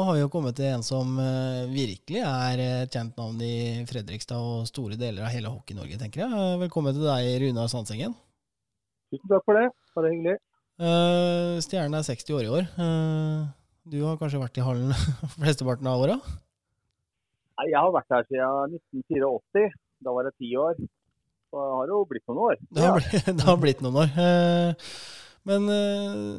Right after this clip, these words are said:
Speaker 1: du har jo vært med på sikkert det meste av både oppturer og nedturer. Eh, hvis du skal summere opp, eh, kanskje det verste minnet du har, eh, med stjernehockey, hva vil du si det er?
Speaker 2: Og det verste minnet, det, det må jo være kvalikene.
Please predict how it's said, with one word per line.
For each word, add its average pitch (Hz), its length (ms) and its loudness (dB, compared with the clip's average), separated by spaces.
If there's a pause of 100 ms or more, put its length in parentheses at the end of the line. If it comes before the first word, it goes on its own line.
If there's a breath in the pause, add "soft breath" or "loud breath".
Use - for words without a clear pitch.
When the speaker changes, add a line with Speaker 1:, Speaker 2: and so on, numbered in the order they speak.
(540)
Speaker 1:
du 190 80 0
har 185 120 6
jo 165 80 4
vært 180 220 -4
med 131 160 -4
på 147 100 0 (160)
sikkert 131 260 -6
det 143 100 -4
meste 156 260 -6
av 123 60 -4
både 131 180 -2
oppturer 113 300 -6
og 110 100 -6
nedturer. 127 400 -4
Eh, 165 720 -2
hvis 160 240 -6
du 165 140 -4
skal 165 880 -4 (260)
summere 151 540 -4
opp, - 160 -12
eh, 147 120 -4
kanskje 143 300 -2
det 135 140 -2
verste 147 400 -6
minnet 127 260 -2
du 123 80 -2
har, 117 360 -2
eh, 120 340 -6
med 127 160 -8
stjernehockey, 127 480 -8
hva 151 100 -2
vil 147 80 -4
du 147 60 -6
si 139 160 -8
det 135 140 -4
er? 170 140 -6 (1080)
Speaker 2:
Og 113 160 -4
det 113 100 -6
verste 110 380 -8
minnet, 98 240 -16 (180)
det, 101 140 -14 (100)
det 107 100 -4
må 92 220 -2
jo 90 160 -2
være 90 240 2
kvalikene. 85 540 -4